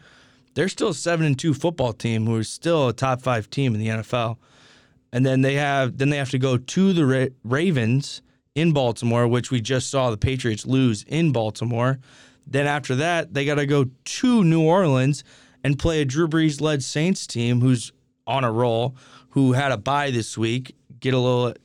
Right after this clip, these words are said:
get a little healthier. And then you gotta go week seventeen and play in Seattle, which is another, you, you can't discount the twelfth man.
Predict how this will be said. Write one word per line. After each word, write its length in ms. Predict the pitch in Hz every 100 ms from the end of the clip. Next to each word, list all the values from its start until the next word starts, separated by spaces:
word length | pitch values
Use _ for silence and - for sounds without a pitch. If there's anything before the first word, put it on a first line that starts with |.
| _ _ -
get 100 | 147
a 20 |
little 180 | 139 127
healthier. 640 | 143 170 170 117 120 139 - - - _ -
And 200 | 151 165
then 120 | 180 180
you 80 |
gotta 280 | 165 175 170
go 240 | 143 180 175
week 260 | 147 175
seventeen 760 | - 165 151 131 185 175 165 160 _ _ 151
and 120 | 156
play 260 | 175 170 -
in 240 | 156 170 165
Seattle, 680 | - 147 147 156 127 104 - _ _ _ _ -
which 240 | 131 131
is 80 | 127
another, 440 | 127 151 165 147
you, 360 | - 123 131 127
you 180 | 147 165
can't 300 | 175 185 151
discount 380 | 156 - 151 127
the 80 |
twelfth 260 | - 131 110
man. 300 | 113 113 110